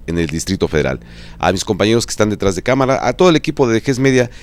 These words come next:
y principalmente a ustedes que nos hacen favor de ver este y otros programas. Doctora, estaremos pronto en una nueva cita.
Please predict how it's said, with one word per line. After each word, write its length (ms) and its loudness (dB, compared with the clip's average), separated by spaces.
y 80 -6
principalmente 840 2
a 80 -2
ustedes 560 4
que 120 0
nos 160 -2
hacen 220 0
favor 300 0
de 60 2
ver 280 2
este 260 2
y 60 0
otros 180 -4
programas. 400 -4
Doctora, 400 4
estaremos 460 -2
pronto 280 0
en 120 0
una 160 0
nueva 220 0
cita. 320 0